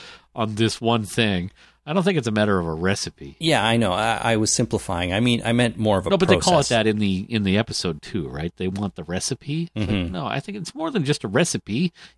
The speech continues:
Speaker 1: You
Speaker 2: Oh,
Speaker 1: have
Speaker 2: yeah.
Speaker 1: to know shit. You can't just, it's not like cooking meth where you can just follow a recipe.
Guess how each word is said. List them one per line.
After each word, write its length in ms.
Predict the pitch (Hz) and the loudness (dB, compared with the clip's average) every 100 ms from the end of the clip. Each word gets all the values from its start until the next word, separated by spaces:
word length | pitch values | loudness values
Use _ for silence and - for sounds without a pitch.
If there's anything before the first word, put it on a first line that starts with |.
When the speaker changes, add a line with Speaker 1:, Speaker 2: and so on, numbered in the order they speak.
| - | -4
Speaker 1:
You 60 | |
Speaker 2:
Oh, 20 | 160 | 0
Speaker 1:
have 140 | 220 | 2
Speaker 2:
yeah. 80 | 202 | 2
Speaker 1:
to 60 | |
know 300 | 180 202 285 | 2 2 2
shit. 400 | 196 - - 85 - | 2 0 0 0 -4
You 80 | 135 | -14
can't 240 | - 202 | -8 -4
just, 180 | 175 - _ _ - - _ | -4 -4 _ _ -20 -20 _
it's 160 | - - | -12 -6
not 160 | 214 214 | -2 2
like 220 | 160 - | 2 2
cooking 340 | 170 147 110 | 0 0 2
meth 380 | 127 165 143 - | 4 4 2 0
where 100 | 117 | 0
you 60 | 113 | 0
can 120 | 107 | -2
just 200 | 117 - | -2 -2
follow 480 | - - 139 135 117 | -2 2 4 4 4
a 60 | |
recipe. 800 | 95 107 165 - 104 101 123 156 | 2 4 4 2 -2 0 2 0